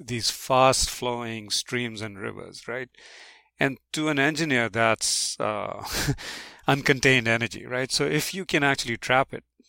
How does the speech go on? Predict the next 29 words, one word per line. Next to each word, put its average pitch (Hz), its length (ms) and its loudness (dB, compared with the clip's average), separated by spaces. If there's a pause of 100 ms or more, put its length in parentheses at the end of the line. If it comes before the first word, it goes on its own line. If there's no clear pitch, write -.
(100)
and 113 360 -12
use 127 240 -6
gravity 123 540 2
to 113 160 -8
sort 113 220 -4
of 107 160 -10
propel 113 400 -2
a 104 60 -8
turbine, 117 580 -8 (800)
you 123 220 -6
could, 127 440 -2 (340)
uh, 110 300 0
that's 123 260 2
essentially 127 420 0
what 113 140 -4
a 107 40 -8
microgrid 107 720 -6
is, 117 360 -10
a 123 120 -10
hydro, 117 680 -4 (360)
micro 131 420 0
hydro 120 420 -2
microgrid, 107 720 -8 (320)
right? 123 240 -8
So - 120 -4
you 120 160 -8
can 156 140 -6
get 143 160 2
about 127 300 0